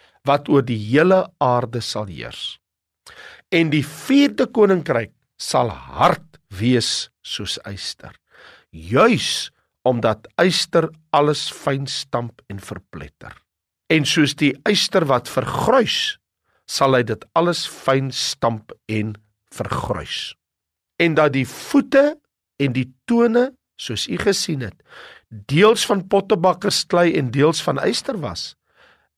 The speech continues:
dit sal 'n verdeelde koninkryk wees. En van die hardheid van die yster sal daarin wees, omdat u die yster met kleigrond gemeng gesien het. En dat die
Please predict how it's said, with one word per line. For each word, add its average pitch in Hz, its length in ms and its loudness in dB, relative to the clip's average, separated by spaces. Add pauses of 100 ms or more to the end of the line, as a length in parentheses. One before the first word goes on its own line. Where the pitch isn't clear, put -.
(360)
dit 160 280 2
sal 160 300 2
'n 160 100 2
verdeelde 127 640 0
koninkryk 156 640 -2
wees. 80 420 -12 (480)
En 147 160 2
van 147 200 0
die 135 140 2
hardheid 175 560 0
van 165 140 2
die 147 100 2
yster - 360 0
sal 139 220 0
daarin 123 400 2
wees, 143 520 -4 (560)
omdat 175 440 4
u 185 100 4
die 165 200 4
yster 170 500 2
met 139 180 4 (180)
kleigrond 160 920 0
gemeng 117 680 -4
gesien 98 580 -8
het. - 320 -18 (340)
En 180 160 2
dat 175 180 4
die 165 200 -6